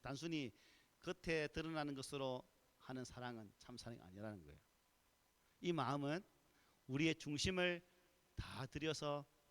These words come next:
나타내는 것이 하트의 의미가 담겨 있습니다.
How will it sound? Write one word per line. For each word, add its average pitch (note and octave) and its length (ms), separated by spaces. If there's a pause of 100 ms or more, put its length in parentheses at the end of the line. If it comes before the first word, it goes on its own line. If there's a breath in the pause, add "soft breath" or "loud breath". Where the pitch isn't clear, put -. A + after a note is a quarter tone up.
(260)
나타내는 A#2+ 560 (300)
것이 B2+ 420 (720)
하트의 A#2 420
의미가 G2 320
담겨 F#2 300
있습니다. - 380